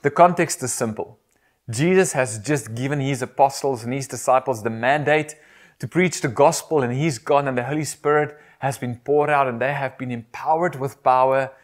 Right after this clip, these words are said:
and the church was planted. And here it is in its first beauty, in its initial design,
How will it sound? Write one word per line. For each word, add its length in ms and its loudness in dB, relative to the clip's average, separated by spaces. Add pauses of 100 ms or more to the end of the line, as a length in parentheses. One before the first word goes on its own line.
(360)
and 140 -6
the 80 -2
church 640 -6 (180)
was 200 -12
planted. 560 -4 (500)
And 200 -2
here 220 8
it 80 6
is 240 6
in 100 -2
its 220 -2
first 480 4
beauty, 540 2 (300)
in 100 2
its 180 0
initial 540 4
design, 540 4